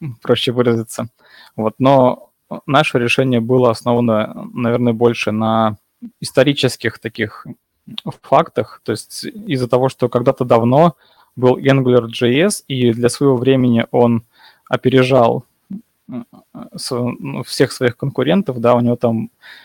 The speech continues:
б-, была революционная технология двухстороннего биндинга, которая на то время позволяла очень быстро писать приложения, и как раз так как Skyeng — это стартап, на тот момент это позволило очень быстро выстрелить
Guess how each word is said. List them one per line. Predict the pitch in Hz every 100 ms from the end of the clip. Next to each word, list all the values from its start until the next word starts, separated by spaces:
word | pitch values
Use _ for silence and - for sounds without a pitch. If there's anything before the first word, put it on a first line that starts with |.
| _ _ - -
б-, | 135 143 165
была | 143 139
революционная | 139 127 123 135 131
технология | 123 123 135 131 123 123 120
двухстороннего | 117 131 123 - - - - - 131 127 127 123
биндинга, | 120 165 160 139 135
которая | 127 131 127
на | 123
то | 123
время | 123 127 117
позволяла | - 123 123 123 120 113 - - - - _ -
очень | 143 - 135
быстро | 139 147 131
писать | 127 - 123 -
приложения, | 123 120 135 196 151 120 120 -
и | 127
как | 123 117
раз | 131 131 - - _ _ _ _ _ _ _
так | 139 -
как | 123 - - _ _ _ -
Skyeng — | - 143 135 107
это | -
стартап, | - 123 - 185 233 _ _ _ -
на | 117
тот | 139 -
момент | 120 165 175 - -
это | - - 139 139
позволило | 127 120 131 139 127
очень | 131 - 117
быстро | 135 - 120
выстрелить | 139 170 139 120 113